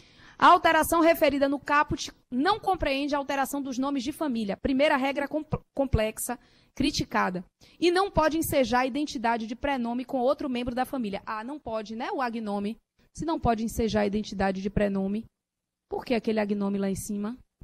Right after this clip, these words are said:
Que eu sempre interpretei dessa forma. Porque o agnome é só pra diferenciar homônimos da mesma família. Enfim, mas tem coisas aí que não fazem sentido, não. Essa questão do sobrenome é uma delas. Por que só pode alterar prenome e não pode alterar sobrenome?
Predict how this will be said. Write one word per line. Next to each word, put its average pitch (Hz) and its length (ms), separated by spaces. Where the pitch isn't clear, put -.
Que - 60
eu 202 60
sempre 269 280
interpretei 214 480
dessa 196 300
forma. 190 420
Porque - 160
o 285 60
agnome 302 400
é 320 60
só - 240
pra 381 160
diferenciar 320 580
homônimos 294 400
da 311 100
mesma 269 280
família. 202 360
Enfim, 185 400
mas 240 260
tem 320 220
coisas 277 320
aí 254 120
que 302 80
não 294 100
fazem 277 280
sentido, 277 440
não. 185 180
Essa 349 240
questão 277 300
do 254 80
sobrenome 254 480
é - 20
uma 302 180
delas. 190 400
Por 571 160
que 539 100
só - 140
pode 262 180
alterar 233 280
prenome 202 360
e 202 40
não 202 80
pode 196 180
alterar 180 260
sobrenome? 180 520